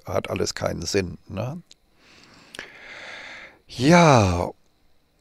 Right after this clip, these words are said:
und wir müssen uns also klar machen, natürlich ist es verständlich, dass die Menschen hier, guck mal, ob ich ein passendes Bild habe, na, so, so,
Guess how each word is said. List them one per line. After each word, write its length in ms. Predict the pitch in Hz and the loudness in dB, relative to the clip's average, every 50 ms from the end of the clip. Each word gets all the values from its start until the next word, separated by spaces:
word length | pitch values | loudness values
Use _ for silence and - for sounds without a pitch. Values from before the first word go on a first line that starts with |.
| _ _ - _ | _ _ -10 _
und 380 | - 135 131 135 123 - - - | 4 4 4 4 2 -2 -6 -4
wir 120 | - 135 143 | 0 0 2
müssen 260 | 156 165 151 175 175 | 2 2 2 2 2
uns 180 | 170 160 - - | 0 2 2 4
also 280 | - 156 151 - 156 | 4 4 4 4 0
klar 280 | - - 160 131 151 160 | 2 4 6 6 6 6
machen, 300 | 165 147 123 - 135 127 | 4 4 2 0 0 0
natürlich 580 | 120 120 - - 175 214 226 214 170 151 - | 0 0 -2 -2 -4 -2 -2 0 0 0 -2
ist 140 | 135 117 - | -2 -4 -4
es 120 | 127 120 - | -4 -6 -4
verständlich, 920 | - 127 117 - - - 113 117 131 139 139 131 - 107 107 104 - - | -2 -4 -4 -4 -2 0 2 2 2 0 -2 -4 -2 -2 -2 -2 -2 -2
dass 480 | - 98 98 95 - - - - - - | 0 0 0 0 -2 -6 -8 -10 -8 -8
die 120 | - 113 | -8 -6
Menschen 600 | 92 107 113 117 123 123 - - - 120 117 113 | -2 -2 -2 -2 -2 -4 -6 -6 -6 -4 -4 -4
hier, 360 | 113 110 107 110 113 117 98 - _ _ _ _ _ _ _ _ _ _ _ _ _ _ _ _ | -2 -2 -2 -2 -2 -4 -6 -12 _ _ _ _ _ _ _ _ _ _ _ _ _ _ _ _
guck 240 | - - 123 - - | -18 -14 -14 -12 -8
mal, 120 | 113 101 101 | -6 -6 -6
ob 100 | - 101 | -6 -6
ich 160 | 101 - - | -8 -10 -10
ein 80 | 95 | -10
passendes 560 | - - - 107 101 - 98 92 - - - - | -6 -2 0 0 0 0 -4 -10 -12 -12 -14 -12
Bild 440 | _ - 117 117 117 120 113 - | _ -4 -2 -2 -2 -4 -6 -6
habe, 300 | 107 104 104 104 98 98 98 | -6 -6 -6 -6 -6 -8 -8
na, 520 | 95 98 98 98 101 101 101 104 104 101 | -10 -8 -8 -6 -6 -6 -6 -6 -6 -8
so, 340 | 95 101 98 98 98 101 101 _ _ _ _ _ _ _ _ _ _ _ _ - - - - - - - - - - - - - - - - _ _ _ _ _ _ _ _ _ _ _ _ _ _ _ | -8 -8 -8 -8 -8 -10 -12 _ _ _ _ _ _ _ _ _ _ _ _ -20 -20 -20 -20 -20 -20 -20 -20 -20 -20 -20 -20 -20 -20 -20 -20 _ _ _ _ _ _ _ _ _ _ _ _ _ _ _
so, 1300 | _ - - - - - - - - - - - 101 101 104 104 104 104 104 104 107 104 104 104 101 101 | _ -16 -12 -10 -8 -8 -6 -6 -6 -6 -4 -4 -4 -4 -2 -4 -4 -4 -6 -6 -6 -6 -8 -8 -8 -10